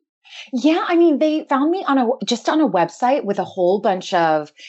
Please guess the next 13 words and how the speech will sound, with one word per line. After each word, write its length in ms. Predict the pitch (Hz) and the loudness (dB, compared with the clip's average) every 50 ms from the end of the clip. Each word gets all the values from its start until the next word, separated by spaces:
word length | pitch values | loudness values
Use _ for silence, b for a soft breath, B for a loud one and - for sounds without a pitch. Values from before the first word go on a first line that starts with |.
| B B | B B
listings 720 | 185 185 190 185 190 - 208 202 208 220 233 240 233 - | 2 2 2 0 -2 -6 -4 -2 0 2 2 0 0 -4
for, 600 | - - 190 165 156 156 151 151 147 151 - - - - | -8 -4 -2 0 2 2 2 0 0 -2 -4 -6 -6 -2
you 180 | 170 170 160 - | -2 -2 -2 -2
know, 120 | 160 156 | -4 -4
psychologists 680 | 147 - 185 170 - 180 156 165 170 180 175 175 170 - | -2 0 -2 -2 -2 0 0 0 0 0 -2 -2 -4 -2
and 180 | 165 151 143 147 | -4 -4 -2 0
therapists 480 | 151 143 147 156 - 202 196 - - | 0 0 0 0 -2 -4 -6 -2 -2
in 120 | 175 160 156 | -2 0 0
the 140 | 151 - - | 0 -2 0
area. 540 | 151 147 143 139 127 127 127 143 185 208 - B B B B B B B - | -2 -2 0 0 0 2 2 0 0 -2 -6 B B B B B B B -2
And 420 | 214 214 208 196 190 196 196 214 - - - | 0 0 2 0 0 0 -2 -4 -4 -4 -2
out 280 | 202 196 208 240 233 - | -2 0 0 0 0 0
of, 440 | 233 196 190 180 170 170 165 156 | 0 0 2 2 2 0 0 -4